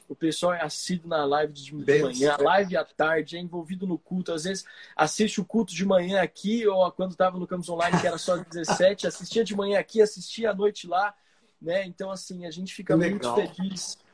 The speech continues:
Speaker 1: com esse envolvimento. E eu quero aqui expressar a nossa gratidão como um todo. Eu falo em nome da
Speaker 2: Amém.
Speaker 1: nossa igreja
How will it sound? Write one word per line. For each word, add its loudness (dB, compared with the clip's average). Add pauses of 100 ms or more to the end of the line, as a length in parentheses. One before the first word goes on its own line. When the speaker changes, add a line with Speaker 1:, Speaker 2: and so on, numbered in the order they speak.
(260)
Speaker 1:
com -4
esse -4
envolvimento. -4
E 0
eu -2
quero -2
aqui -12
expressar -4
a 0
nossa -8
gratidão -4
como -4
um -4
todo. -4
Eu -6
falo 0
em -16
nome -4
da 2
Speaker 2:
Amém. 2
Speaker 1:
nossa 2
igreja -10